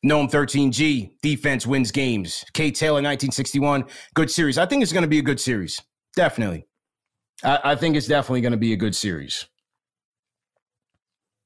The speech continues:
So, moving the ball, point of attack defense,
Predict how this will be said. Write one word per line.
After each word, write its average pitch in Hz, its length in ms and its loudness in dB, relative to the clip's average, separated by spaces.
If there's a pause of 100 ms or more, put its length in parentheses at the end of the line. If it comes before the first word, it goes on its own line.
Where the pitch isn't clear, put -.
(280)
So, 127 420 2
moving 185 240 4
the 180 60 2
ball, 160 440 0 (1000)
point 180 200 4
of 160 80 0
attack 160 360 0
defense, 151 760 0